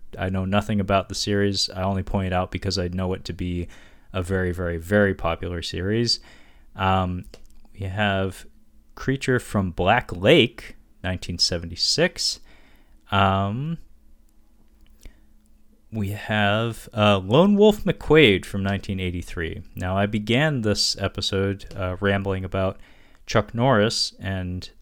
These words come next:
uh, this is another Chuck Norris film. Uh, it's directed by Steve Carver. This is a Scorpion releasing disc, uh, that I have no need to purchase because I actually own this on Blu-ray already.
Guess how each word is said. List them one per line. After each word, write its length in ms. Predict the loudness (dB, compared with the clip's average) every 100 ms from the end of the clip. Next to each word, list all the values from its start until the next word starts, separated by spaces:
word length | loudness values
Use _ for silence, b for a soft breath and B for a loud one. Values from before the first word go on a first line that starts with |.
| -6
uh, 340 | -2 0 -2
this 320 | -4 -2 0 2
is 300 | 4 2 0 -6
another 380 | -2 0 0
Chuck 300 | 0 0 -2
Norris 280 | -2 -2 -2
film. 420 | 2 2 2 -2 -12 -12
Uh, 180 | -8 -6
it's 160 | -8 -6
directed 380 | 0 0 0 -4
by 100 | -4
Steve 440 | -4 -4 -6 -6
Carver. 400 | -2 -2 0 -2
This 200 | 0 0
is 160 | 0 0
a 80 |
Scorpion 540 | -2 -2 -2 -2 -4 -4
releasing 500 | -4 -2 -2 -4 -6
disc, 540 | 2 2 2 0 -4 b b b b b 2
uh, 140 | 4
that 200 | 6 6
I 120 | 8 8
have 260 | 6 4
no 200 | 2 0
need 240 | 0 -4 -6
to 80 |
purchase 480 | -4 -2 -2 -2 -2
because 360 | -4 -4 -2 0
I 140 | 0
actually 340 | 0 -2 -2 0
own 300 | 0 0 0
this 360 | 2 2 2
on 240 | 0 -4 -2
Blu-ray 420 | -2 -2 -2 -2
already. 680 | -2 -2 2 4 4 -2